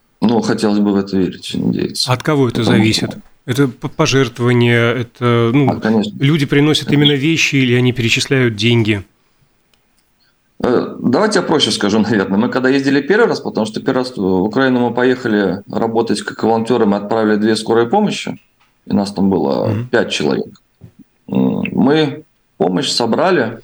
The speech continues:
Speaker 1: то есть мы в первый день, э, как только началась война, мы сразу же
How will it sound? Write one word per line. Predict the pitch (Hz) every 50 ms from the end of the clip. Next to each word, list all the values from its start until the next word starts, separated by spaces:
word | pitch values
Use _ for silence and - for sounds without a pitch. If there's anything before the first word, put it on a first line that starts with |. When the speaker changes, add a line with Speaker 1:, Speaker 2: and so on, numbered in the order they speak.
| - _ _ _ _ _ _ _ _ _ _ _ _ -
Speaker 1:
то | - 127
есть | 127
мы | 147 151 156 143
в | 139 143 -
первый | 160 160 156 143 143 135
день, | 131 139 131 113 101 - - - - _ _ _ _ _ _ _ _ _ _ -
э, | - 80 82 82 80 67 64 58 - -
как | - - -
только | - 110 - - 98
началась | 101 104 - 107 90 90 - -
война, | 117 131 156 180
мы | 170 127 110
сразу | - - 143 143 139 135 127
же | 117 113 113 104 92 87 78 71 65 58 58 52 50